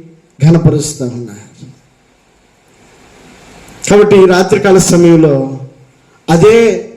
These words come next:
ఆశీర్వాదమును, అదే మేలుని, అదే దీవెనని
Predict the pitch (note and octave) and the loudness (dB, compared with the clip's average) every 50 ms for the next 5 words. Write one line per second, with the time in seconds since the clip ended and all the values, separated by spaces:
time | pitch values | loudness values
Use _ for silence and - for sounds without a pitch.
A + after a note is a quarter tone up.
0 | - - E3 F3 F3 - E3+ D#3+ E3+ E3+ D#3+ D#3 D#3 D#3 D#3 D#3 D#3 D#3 E3 D#3+ | -8 -4 -4 -4 -2 -4 -4 -2 0 0 0 0 0 0 0 0 0 0 -2 -4
1 | - C#3+ D3+ D3+ D#3+ F3 G3+ G3+ F#3+ F3+ F3+ F3 E3+ E3 E3 E3 E3 D3+ C#3 C#3+ | -4 -4 -2 2 2 2 2 2 2 2 2 2 2 0 0 -2 -4 -4 -6 -6
2 | C#3 - - - _ _ _ _ _ _ _ _ _ _ _ _ _ _ _ _ | -8 -12 -18 -20 _ _ _ _ _ _ _ _ _ _ _ _ _ _ _ _
3 | _ _ _ _ _ _ F3 F#3 G#3 A#3+ A#3 - D#3+ - G#3 G#3+ G#3 G3+ G3+ G3 | _ _ _ _ _ _ 0 2 2 2 2 2 0 -2 0 0 2 2 2 2
4 | F3+ F#3 F3+ E3 D3+ D#3 D#3+ - | 2 2 2 0 0 -2 -6 -8